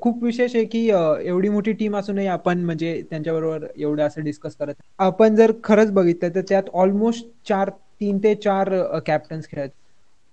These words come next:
डेव्हिड वॉर्नर पण खेळतोय, त्यानंतर, अ, केन विल्यमसन पण खेळतोय त्यांच्यामध्ये,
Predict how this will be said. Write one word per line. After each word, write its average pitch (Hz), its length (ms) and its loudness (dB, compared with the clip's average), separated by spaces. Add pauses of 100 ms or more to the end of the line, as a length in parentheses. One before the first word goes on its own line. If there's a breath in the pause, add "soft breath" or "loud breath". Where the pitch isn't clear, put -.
(120)
डेव्हिड 175 400 0
वॉर्नर 175 340 0
पण 175 200 -6
खेळतोय, 151 480 -2
त्यानंतर, 151 640 -2
अ, 151 500 -2 (100)
केन 170 180 -4
विल्यमसन 160 440 -4
पण 160 220 -14
खेळतोय 135 340 -10
त्यांच्यामध्ये, 127 680 -14